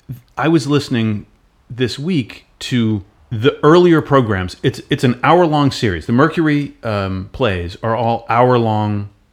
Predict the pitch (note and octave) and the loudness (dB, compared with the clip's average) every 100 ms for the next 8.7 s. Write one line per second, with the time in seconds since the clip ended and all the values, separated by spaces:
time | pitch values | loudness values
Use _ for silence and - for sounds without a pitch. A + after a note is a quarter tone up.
0 | _ _ - - E2+ D#2 G2+ - _ _ | _ _ -12 -8 -6 -8 -12 -14 _ _
1 | _ _ _ _ _ A#2+ A#2 A2+ G#2+ A2 | _ _ _ _ _ -2 0 0 -2 -2
2 | A2+ D3+ B2+ A2+ F#2+ F2+ - C#3 C3+ A#2+ | 0 0 0 -4 -4 -8 -2 0 0 -2
3 | - A#2 F2+ - - - A2 C3+ - _ | -4 -6 -6 -14 -16 -6 -6 -6 -12 _
4 | _ _ _ - C#3 C#3+ D3 C3 - B2 | _ _ _ 0 0 0 0 -2 0 0
5 | G#2 G2+ G2+ F#2+ F#2 - F#2 F2 - _ | 2 2 0 -2 -4 -6 -6 -8 -12 _
6 | _ - _ _ - D#3 D#3 C3+ _ _ | _ -20 _ _ -6 -2 -2 -4 _ _
7 | C#4 D4 - G#3+ G3+ - C3+ E3 F3+ E3 | -6 -4 -2 0 -2 -2 2 6 6 4
8 | C3+ C#3+ C3 C3+ C3+ B2+ | 0 0 2 4 2 0